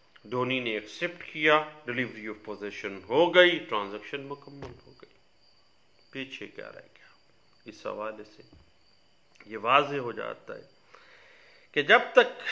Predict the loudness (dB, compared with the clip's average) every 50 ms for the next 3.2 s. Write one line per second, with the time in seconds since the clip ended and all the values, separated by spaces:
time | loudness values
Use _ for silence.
0 | -6 -6 -10 -14 -18 -20 -20 -20 -20 _ _ _ _ _ _ _ _ _ _ _
1 | _ _ _ _ _ _ _ _ _ _ _ -12 -2 0 2 2 4 6 6 6
2 | 6 4 2 0 -2 -2 -4 -8 -8 -10 -10 -12 -10 -8 -8 -8 -8 -10 -10 -10
3 | -10 -10 -12 -16